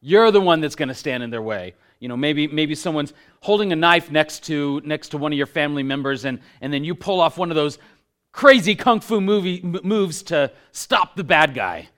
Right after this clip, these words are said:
and, uh, and, and rescue your family. You guys remember that? It wasn't just me, right? Come on. Come on. <laughs> Okay. Well, it's time to bring out the truth.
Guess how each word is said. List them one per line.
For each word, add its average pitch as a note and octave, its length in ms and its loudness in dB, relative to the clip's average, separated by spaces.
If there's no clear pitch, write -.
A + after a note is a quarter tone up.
and, B2 360 -8
uh, A#2+ 240 0
and, B2+ 180 -8
and B2+ 140 -8
rescue C3+ 320 -2
your A#2+ 100 -4
family. F#2+ 480 -12
You E3+ 140 -12
guys D#3+ 200 0
remember B2 280 -8
that? B2+ 200 0
It B2 240 -20
wasn't B2+ 300 -8
just B2 200 -10
me, A2 200 -10
right? G#2 240 -8
Come B2 120 -12
on. F#2+ 160 -14
Come D3+ 180 -6
on. G#2+ 220 -6
<laughs> D3 960 -4
Okay. C3 360 0
Well, D3 460 0
it's - 120 -20
time B2+ 220 -6
to B2+ 220 -2
bring A2+ 180 -14
out A#2 140 -8
the C#3+ 60 -16
truth. - 440 -18